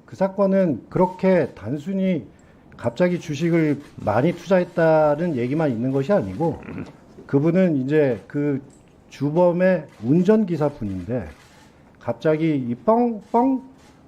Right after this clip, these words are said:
뻥 주문이라고 해가지고 주가 조작꾼들이 쓰는 그 주문을 계속하고 또 아이피 주소도 그 주범하고는 같은 아이피 주소를 쓰고 그래서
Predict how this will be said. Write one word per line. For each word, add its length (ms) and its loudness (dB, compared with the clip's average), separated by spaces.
뻥 260 4
주문이라고 560 2
해가지고 560 -2
주가 480 0
조작꾼들이 640 -6
쓰는 480 0
그 160 -2
주문을 320 0
계속하고 680 -2
또 120 2
아이피 320 0
주소도 800 0
그 140 -12
주범하고는 680 -2
같은 300 -4
아이피 380 -2
주소를 320 -4
쓰고 440 -2
그래서 460 0